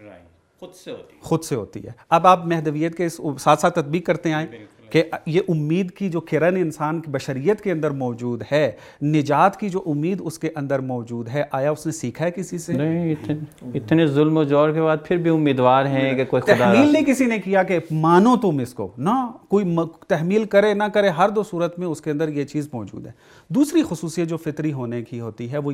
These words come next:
Speaker 2: یہ کہ اس کو زائل نہیں کیا جا سکتا، نہ تحمیل کے ساتھ نہ کسی اور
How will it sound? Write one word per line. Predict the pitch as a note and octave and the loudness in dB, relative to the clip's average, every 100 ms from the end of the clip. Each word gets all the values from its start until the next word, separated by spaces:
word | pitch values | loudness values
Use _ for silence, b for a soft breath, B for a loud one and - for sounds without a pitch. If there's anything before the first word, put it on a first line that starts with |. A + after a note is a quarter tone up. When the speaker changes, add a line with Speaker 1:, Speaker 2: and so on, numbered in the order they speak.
| C3+ | -4
Speaker 2:
یہ | F3+ | -4
کہ | F#3+ - | -6 -10
اس | D3+ - | -12 -12
کو | _ - F3 G3+ G3+ B B - | _ -6 -2 -2 -4 B B -14
زائل | A#2 C3 C3+ F3 F#3+ | -4 -2 -2 -2 -2
نہیں | E3+ C3 | -4 -6
کیا | B2 G#2+ F2+ | -8 -8 -8
جا | F2+ F2+ | -10 -16
سکتا، | - _ - _ _ _ _ C#3+ | -20 _ -20 _ _ _ _ -2
نہ | D3+ | -2
تحمیل | D3+ - D3+ F3+ A3+ | -2 -4 -2 -2 -2
کے | A3 | -4
ساتھ | G#3 G#3+ | -2 -4
نہ | G#3+ | -4
کسی | F#3 D#3 | -8 -4
اور | C3 | -4